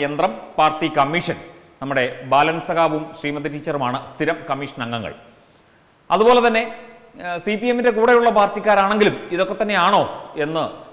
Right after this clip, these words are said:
സംശയത്തോടെ സമൂഹ മാധ്യമങ്ങളിലൂടെ പലരും ചോദ്യങ്ങൾ ഉയർത്തുകയാണ്. ഇപ്പോൾ എൻ സി പി നേതാവ് മുജീബ് റഹ്മാൻ ഒരു സ്ത്രീയെ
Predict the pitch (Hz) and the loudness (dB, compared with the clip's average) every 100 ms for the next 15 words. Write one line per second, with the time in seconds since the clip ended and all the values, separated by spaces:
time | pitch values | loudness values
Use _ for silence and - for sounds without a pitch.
0 | - 127 147 147 196 196 180 160 - - | -8 -4 -4 -2 -2 0 0 0 -2 -14
1 | - - _ _ _ 135 170 175 185 190 | -20 -20 _ _ _ -4 -2 0 2 2
2 | 190 180 175 170 160 - 139 147 175 - | 2 0 2 2 2 2 2 2 0 -6
3 | - 135 139 147 135 127 120 113 113 117 | -10 -6 -4 -4 -4 -6 -4 -4 -4 -8
4 | 85 - - _ _ _ _ _ - 120 | -10 -14 -20 _ _ _ _ _ -8 0
5 | 139 127 - - - - _ _ _ _ | 2 0 -4 -14 -20 -20 _ _ _ _
6 | _ _ _ 151 180 247 240 226 214 202 | _ _ _ -4 -2 -2 -2 0 4 4
7 | 180 139 139 165 185 247 180 151 131 - | 4 2 0 -2 0 0 0 0 -2 -4
8 | - - - 151 156 160 - 165 208 | -12 -20 -12 -4 -4 -4 -4 0 2